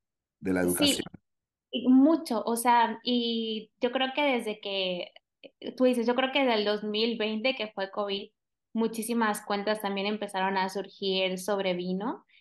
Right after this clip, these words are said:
Speaker 2: y eso está muy padre porque la gente, mira, yo creo que, eh, si empiezas a ver un diez por ciento más, si empiezas de cero, ¿no? Y aprendo a lo mejor un diez por ciento más sobre vino,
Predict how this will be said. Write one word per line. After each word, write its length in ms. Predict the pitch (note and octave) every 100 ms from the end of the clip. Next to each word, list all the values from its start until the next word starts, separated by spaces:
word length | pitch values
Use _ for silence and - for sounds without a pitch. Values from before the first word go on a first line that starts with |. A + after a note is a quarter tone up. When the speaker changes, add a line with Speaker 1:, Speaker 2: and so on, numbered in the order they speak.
| _
Speaker 2:
y 500 | - G#3 G3+ G3 G3 -
eso 140 | A#3
está 200 | D4+ C#4+
muy 160 | C4+ C4+
padre 320 | C4+ A#3 B3
porque 280 | C4 A3 G3+
la 120 | F#3+
gente, 560 | - A3 A3 A#3+ B3 B3 - - _ -
mira, 340 | B3 A3+ G#3
yo 120 | G#3+ B3
creo 220 | C#4 C#4
que, 480 | D4+ C4 G3+ - _ _ _ _ _ _
eh, 840 | G#3+ G#3 G#3 G3+ G3 F#3+ F#3 - _ -
si 320 | - C#4 C4
empiezas 460 | B3 B3 C#4+ D#4+
a 140 | C4 G#3+
ver 200 | A3 -
un 260 | C4+ C#4+ C#4+
diez 300 | D#4 F4 F4 -
por 140 | F4+
ciento 460 | F4+ D4+ D4 C#4 C#4
más, 380 | B3+ A3+ A3+ -
si 80 | A3+
empiezas 420 | A3+ C#4+ E4 D#4
de 100 | C4
cero, 320 | B3 G3 F#3
¿no? 220 | F#3 C4 D#4+
Y 120 | A3+
aprendo 380 | G#3+ G#3 A#3 C4+
a 40 |
lo 80 | C#4
mejor 400 | G3+ G3 A3 A3 -
un 220 | D#4+ F4
diez 280 | F4 E4+ -
por 160 | D4 C#4
ciento 420 | C#4 B3 A#3+ A#3+
más 240 | G#3+ G3
sobre 220 | G#3 G3 F#3+
vino, 300 | A3+ C#4